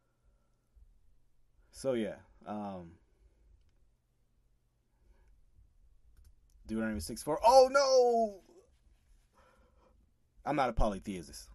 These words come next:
so. That's not a, <laughs> it's, it's not a bag on me. The Trinity derived from Plato. Yeah. Show me what book on church history you've read. You made a claim. Come on, man.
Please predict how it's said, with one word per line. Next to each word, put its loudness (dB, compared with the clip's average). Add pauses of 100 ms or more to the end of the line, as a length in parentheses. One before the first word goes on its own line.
(160)
so. -16 (680)
That's -20
not -10
a, -8 (400)
<laughs> 0
it's, -10 (680)
it's -18
not -6
a -10 (1400)
bag -8
on -12
me. -16 (960)
The -12
Trinity 2
derived 4
from -8
Plato. -4 (120)
Yeah. 0 (340)
Show 12
me 6
what 4
book 6
on 8
church 4
history 0
you've 2
read. 8
You -8
made 2
a 4
claim. 4 (340)
Come 6
on, 12
man. 6